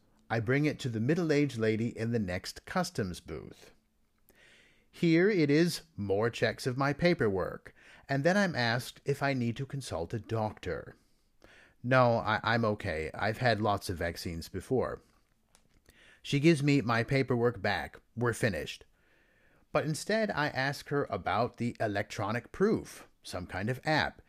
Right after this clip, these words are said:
Is there an app I can download or a Q R code I can scan or something I can enter into my Corona Warn app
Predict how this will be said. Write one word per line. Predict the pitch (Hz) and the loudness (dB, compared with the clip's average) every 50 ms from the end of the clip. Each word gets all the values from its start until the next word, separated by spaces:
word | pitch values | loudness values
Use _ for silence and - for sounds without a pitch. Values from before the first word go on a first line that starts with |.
| _ _ - | _ _ -6
Is | - 165 | -2 0
there | 185 208 185 | 2 2 2
an | 165 - - | 2 0 0
app | - 117 127 147 - - | -2 0 0 0 2 2
I | 147 147 | 0 0
can | 143 - 131 113 | 0 0 -2 2
download | 107 120 123 127 127 123 117 120 120 123 120 | 4 4 4 4 2 2 4 4 4 4 4
or | 110 85 76 | 2 0 0
a | 87 | -4
Q | - - - 170 180 180 | -8 -4 -2 0 2 4
R | 170 151 151 147 | 6 6 4 4
code | - - 143 135 139 131 | 4 2 4 4 4 4
I | 117 117 117 | 4 2 0
can | - - 110 | 0 -2 -4
scan | 104 - - - 113 110 107 110 110 104 | -4 -4 -4 -4 -2 0 0 0 0 -2
or | 82 82 | -4 -4
something | - - - 165 175 170 - 147 127 120 | -4 -2 -2 -2 0 0 0 0 0 -2
I | 117 117 | -4 -2
can | - 127 110 | -2 -4 -2
enter | - 123 127 123 - 123 110 | -2 -2 -4 -2 -4 -4 -4
into | 98 104 98 - 98 | -4 -4 -6 -6 -6
my | 95 85 85 | -4 -4 -4
Corona | 87 - - 110 92 82 104 101 104 104 | -4 -4 -6 -4 -2 0 0 0 2 0
Warn | 92 87 117 127 135 147 151 | 0 4 6 6 6 6 6
app | 139 123 135 135 135 - - | 4 4 4 2 2 0 -4